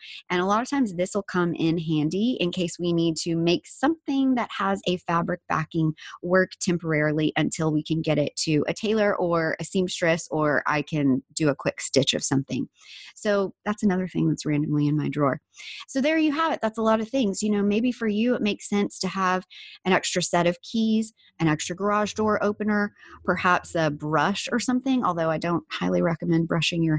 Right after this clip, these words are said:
hair if yours is in the kitchen. <laughs> So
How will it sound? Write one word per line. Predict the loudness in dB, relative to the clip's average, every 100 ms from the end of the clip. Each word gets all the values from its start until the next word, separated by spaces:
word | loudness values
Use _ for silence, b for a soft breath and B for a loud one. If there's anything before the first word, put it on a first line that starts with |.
| 0
hair | -2 0 -4 -6
if | -10 -6
yours | -2 -2 -4
is | -4
in | -2 -2
the | -4
kitchen. | -8 -2 0 0 0 B B B B B 4
<laughs> | 4 _
So | -16 -2 0 2